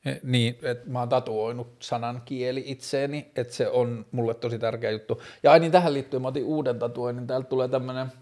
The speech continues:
ou-, ouroboros, eli itseään syövä käärme, joka on niinku teke-, linkissä tän niinku kielikosmoksen tietoisuustatuoinnin kanssa, että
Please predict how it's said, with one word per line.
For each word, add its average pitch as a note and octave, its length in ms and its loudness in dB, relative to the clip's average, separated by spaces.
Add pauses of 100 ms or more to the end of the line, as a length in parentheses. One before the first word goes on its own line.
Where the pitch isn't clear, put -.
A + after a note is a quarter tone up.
(760)
ou-, C#3 460 10
ouroboros, A#2+ 920 12
eli B2+ 200 2
itseään A#2 400 6
syövä A2 240 2
käärme, A2+ 460 8
joka A#2 260 2
on A#2 100 -2
niinku A#2+ 200 -4
teke-, B2+ 380 -2 (380)
linkissä C3 600 -4
tän A#2+ 260 2
niinku C3+ 360 0 (960)
kielikosmoksen B2+ 720 6 (100)
tietoisuustatuoinnin A#2 960 4
kanssa, A#2+ 260 4
että B2 580 8